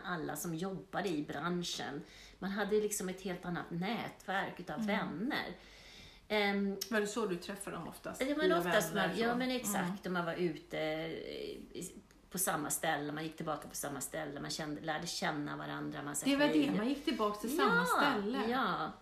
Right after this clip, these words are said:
Speaker 1: Alltså, det, jag går ju inte ut nu för tiden. Så det
Speaker 2: Nej.
Speaker 1: kan ju, det är ju, första steget kan ju vara att faktiskt gå någonstans. Men som du säger då, jag tror att jag gick på någon sån här Soul Train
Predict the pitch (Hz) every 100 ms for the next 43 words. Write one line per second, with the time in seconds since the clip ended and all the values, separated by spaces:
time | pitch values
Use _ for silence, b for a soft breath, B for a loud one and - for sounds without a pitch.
0 | - 214 233 233 233 202 190 214 226 247
1 | 226 - - 339 - 165 - - 156 139
2 | - - - - 147 185 185 220 185 -
3 | 240 190 196 196 196 170 180 - 190 190
4 | 214 170 143 147 - 175 160 139 156 170
5 | 160 - 165 180 196 185 156 156 117 175
6 | - B B B B B 202 220 233 226
7 | 240 226 214 262 285 277 208 160 143 147
8 | 180 202 196 170 156 151 151 147 - 127
9 | - 151 147 151 - 104 104 151